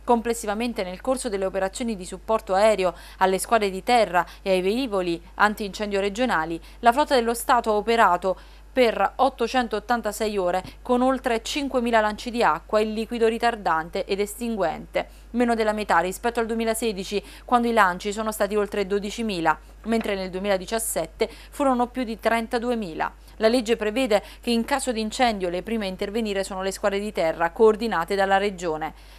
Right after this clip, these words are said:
Se poi i roghi sono troppo estesi e il lavoro a terra non riesce ad arginare le fiamme, il direttore delle operazioni di spegnimento può richiedere l'intervento degli elicotteri regionali e solo in caso questi non siano a loro volta sufficienti,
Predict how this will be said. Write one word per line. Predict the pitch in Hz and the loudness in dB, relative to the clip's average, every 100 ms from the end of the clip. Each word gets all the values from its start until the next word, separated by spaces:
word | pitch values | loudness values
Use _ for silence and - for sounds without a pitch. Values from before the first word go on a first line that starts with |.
| - | -8
Se | - 202 | -4 2
poi | 233 214 190 | 4 4 4
i | - 214 | 0 2
roghi | 233 262 190 | 4 4 2
sono | 170 175 | -4 -6
troppo | 175 214 - | -2 -2 -2
estesi | 185 - 262 254 - | -6 -4 -2 -2 -2
e | 165 | -2
il | |
lavoro | 165 185 185 | 0 2 0
a | |
terra | 180 208 202 | 0 0 0
non | 185 | -2
riesce | 185 214 214 202 | 0 2 0 -2
ad | |
arginare | 180 175 190 208 196 | -4 -4 -2 -2 0
le | 226 | -2
fiamme, | 226 170 156 175 170 - - | 0 -2 -2 -6 -8 -14 -4
il | 247 | -2
direttore | 240 247 247 233 | 0 0 0 0
delle | 208 | 0
operazioni | 202 202 196 - 226 | 0 -2 -2 -4 -6
di | 190 | -6
spegnimento | 180 208 214 233 170 160 190 - - - | -8 -6 -4 -4 -6 -4 -4 -4 -10 2
può | 285 | 4
richiedere | 254 233 226 214 | 4 4 2 2
l'intervento | 202 208 254 214 170 156 196 | -2 -2 -2 -2 -4 -6 -8
degli | 196 214 | -4 -4
elicotteri | 233 214 208 240 226 | -2 -2 0 -2 -2
regionali | 226 202 233 175 156 156 - - | -2 -2 -2 -2 -4 -8 -14 -8
e | 190 | -4
solo | 233 226 | 2 2
in | 202 | 0
caso | 196 208 202 196 | 0 0 2 -2
questi | - 269 247 - | 2 0 0 -6
non | 165 165 | -10 -10
siano | - 202 | -4 -2
a | 180 | 0
loro | 175 175 | 0 2
volta | 208 202 | 2 0
sufficienti, | 196 214 269 269 180 160 - | -4 -4 -6 -4 -4 -4 -8